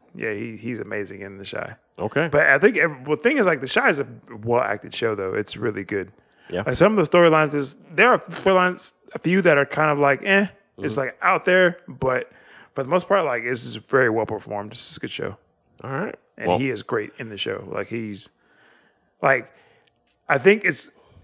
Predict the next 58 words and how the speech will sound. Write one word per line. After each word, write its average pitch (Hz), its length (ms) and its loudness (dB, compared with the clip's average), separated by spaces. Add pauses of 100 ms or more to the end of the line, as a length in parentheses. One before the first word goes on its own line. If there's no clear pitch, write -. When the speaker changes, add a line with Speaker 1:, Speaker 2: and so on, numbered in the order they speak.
(340)
Speaker 1:
he 185 220 6
should 175 320 0
get 165 240 -2
the 151 80 -6
kind 143 300 -2
of - 120 -8
praise 131 280 0
that 107 120 -4
Lindsay 120 200 -10
Lohan 117 320 -6
got 107 180 -4
for 120 80 -6
The 104 80 -6
Parent 117 340 -10
Trap. - 240 -6 (200)
Speaker 2:
Wow, 113 340 4
you 95 160 -4
think 147 140 -2
he's 107 140 -8
that 113 200 0
good, 123 220 0
huh? 147 220 -6 (180)
Speaker 1:
He's 254 160 0
better 311 220 2
than 160 180 -4
that. 117 180 -6
Like, 151 160 0
he's 233 100 4
Speaker 2:
Okay. - 120 4
Speaker 1:
better 240 160 6
than, 143 240 -8
like, 127 240 -2
I 180 40 2
mean, 226 220 0
don't 233 120 6
get 226 60 0
me 196 60 2
wrong. 151 160 0
The 123 80 -8
Parent 170 240 2
Trap 165 220 2
is, 135 240 -4
sh-, - 220 -10 (220)
Lindsay 143 200 -6
Lohan's 143 240 0
great 131 180 0
in 123 40 -8
The 110 60 -12
Parent 120 280 -6
Trap. 104 280 -8
Like, - 120 0
Speaker 2:
Yeah. 107 80 -4
Speaker 1:
I - 20 -8
think 120 220 -12
she's - 180 -14
two 120 200 -12
different 104 340 -10
girls. 98 380 -10